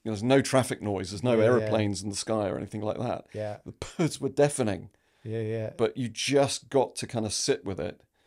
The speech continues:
Speaker 1: and appreciate the fact that, you know, you couldn't do anything else
Speaker 2: Yeah.
Speaker 1: but just be present in
Speaker 2: Yeah.
Speaker 1: the moment and appreciate.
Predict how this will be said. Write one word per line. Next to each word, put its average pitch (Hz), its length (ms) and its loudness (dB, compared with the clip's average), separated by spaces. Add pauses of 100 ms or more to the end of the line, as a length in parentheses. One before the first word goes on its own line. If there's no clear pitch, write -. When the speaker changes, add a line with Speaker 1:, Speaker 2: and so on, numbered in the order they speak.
(340)
Speaker 1:
and 101 240 -4
appreciate 113 680 -2
the 98 60 -10
fact 107 440 -2
that, 92 180 -6 (180)
you 110 80 -8
know, 101 120 -4
you 110 180 -8
couldn't 147 380 -6
do 120 180 -4
anything 113 340 -4
else - 500 -8 (160)
Speaker 2:
Yeah. 104 220 -14
Speaker 1:
but - 140 -14
just - 680 -2 (300)
be 104 100 -8
present 92 420 -6 (280)
in 104 80 -6
Speaker 2:
Yeah. 98 80 -2
Speaker 1:
the 95 60 -4
moment 98 380 -2 (560)
and 98 120 -10
appreciate. - 720 -10